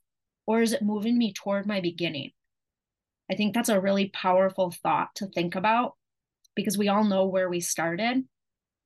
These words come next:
I don't know how far you've come, but regardless of how far you've come, you have started and you have made some progress. So just asking yourself that next time you're faced with a choice,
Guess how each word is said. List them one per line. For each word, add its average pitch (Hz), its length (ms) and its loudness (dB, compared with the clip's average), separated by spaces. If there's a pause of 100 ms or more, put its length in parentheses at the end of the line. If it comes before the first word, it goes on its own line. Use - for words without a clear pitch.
(460)
I 185 40 -4
don't 196 140 0
know 190 60 -2
how 190 220 -2
far 185 280 -2
you've 175 240 -4
come, 214 500 2 (880)
but - 140 0
regardless 190 580 0
of 175 120 -8
how 175 200 0
far 185 220 -4
you've 175 180 -4
come, 190 240 -4
you 185 160 -2
have 175 300 0
started - 640 -4 (400)
and 202 100 2
you 196 120 2
have 175 360 -2
made 175 300 -2
some 175 160 -4
progress. 165 760 -4 (360)
So 190 160 -2
just 190 300 -2
asking 190 440 2
yourself 190 520 0
that - 160 -4
next 175 240 -6
time 196 240 0
you're 190 100 0
faced 170 380 -6
with 190 120 -6
a 175 60 -4
choice, - 580 -2